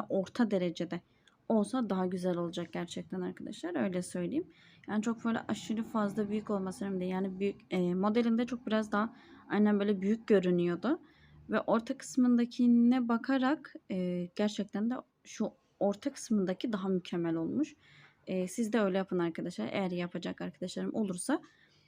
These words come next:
Şu üst kısmını çok aşırı şekilde büyük yapmanıza gerek yok arkadaşlar. Şöyle ideal. Daha güzel olacak gerçekten. Şöyle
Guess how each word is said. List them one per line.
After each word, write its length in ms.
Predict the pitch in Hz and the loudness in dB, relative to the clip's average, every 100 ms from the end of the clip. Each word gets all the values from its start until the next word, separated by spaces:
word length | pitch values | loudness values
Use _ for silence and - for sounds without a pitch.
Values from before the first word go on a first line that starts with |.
| _ _ - | _ _ -10
Şu 140 | - | -2
üst 200 | 285 285 | -2 -2
kısmını 360 | - - 262 269 | -4 2 2 2
çok 200 | 277 - | -2 -2
aşırı 360 | 226 - 254 | -2 -4 -4
şekilde 420 | 269 247 226 233 220 | -2 -2 0 0 0
büyük 220 | 226 220 | 0 -2
yapmanıza 400 | 202 196 190 202 | -2 -2 -2 -2
gerek 320 | 190 185 180 | -2 -4 -6
yok 140 | - | -8
arkadaşlar. 480 | 170 175 190 185 247 | -10 -8 -10 -6 -6
Şöyle 360 | 240 254 190 208 | -4 -2 -2 -2
ideal. 420 | - 185 180 165 - _ _ _ - | -2 0 2 0 -6 _ _ _ -4
Daha 160 | 180 | -2
güzel 340 | 170 190 180 165 | -2 -4 -4 -2
olacak 320 | 160 165 165 | -4 -6 -8
gerçekten. 640 | - 175 - - 220 277 - _ _ _ _ _ _ _ | -8 -8 -10 -6 -4 -6 -8 _ _ _ _ _ _ _
Şöyle 600 | - - 302 226 226 262 | -8 0 2 2 0 -2